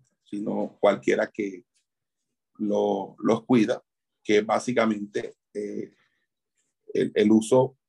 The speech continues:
o la palabra que se usa más bien en los sinópticos y en el Evangelio de Juan, en, en múltiples ocasiones.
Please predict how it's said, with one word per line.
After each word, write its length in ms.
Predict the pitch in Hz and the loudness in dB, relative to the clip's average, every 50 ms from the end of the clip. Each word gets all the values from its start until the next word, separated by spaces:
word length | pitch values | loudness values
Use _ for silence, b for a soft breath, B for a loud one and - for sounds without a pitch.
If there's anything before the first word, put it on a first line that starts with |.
| _ _ _ | _ _ _
o 120 | - 110 | -6 -2
la 160 | 107 110 104 - | -2 -2 -2 -2
palabra 400 | - 98 104 104 104 120 123 123 | -4 -4 -2 -4 -4 -4 -4 -4
que 120 | 123 113 | -6 -10
se 160 | - - 101 | -4 0 2
usa 280 | 113 135 127 - - - | 2 2 2 0 -4 -4
más 180 | 104 110 113 | -4 -8 -4
bien 340 | 135 104 101 104 117 - _ _ _ _ _ _ _ _ _ _ _ _ _ _ _ _ | -2 -2 -2 -2 -4 -8 _ _ _ _ _ _ _ _ _ _ _ _ _ _ _ _
en 160 | - 101 104 104 | -6 -4 -4 -2
los 200 | 107 101 - - | -4 -6 -4 -2
sinópticos 920 | 107 107 110 110 107 - _ _ 127 127 135 - 147 143 - - - _ _ | 2 4 4 4 2 0 _ _ -12 -10 -4 -4 -6 -6 -6 -20 -20 _ _
y 80 | - | -10
en 80 | 104 101 | -4 -2
el 80 | 101 104 | -2 -2
Evangelio 500 | 104 104 101 101 98 95 101 104 101 110 | -2 -4 -6 -2 -2 0 0 2 0 0
de 120 | 110 110 | 0 0
Juan, 360 | - 123 113 101 104 110 - _ B B B B B _ _ _ _ _ _ _ _ _ - | 2 2 2 2 0 -4 -12 _ B B B B B _ _ _ _ _ _ _ _ _ -20
en, 240 | - 104 104 - - - | -20 -20 -20 -20 -12 -8
en 140 | 107 104 101 | -4 0 2
múltiples 640 | 101 104 101 - - - - 113 113 110 - - _ | 2 0 0 0 -4 -2 0 0 0 0 -2 -6 _
ocasiones. 760 | - 104 - - 107 - - 123 117 98 - - - - _ | -4 -4 -2 -4 -6 0 4 4 4 4 2 -4 -16 -18 _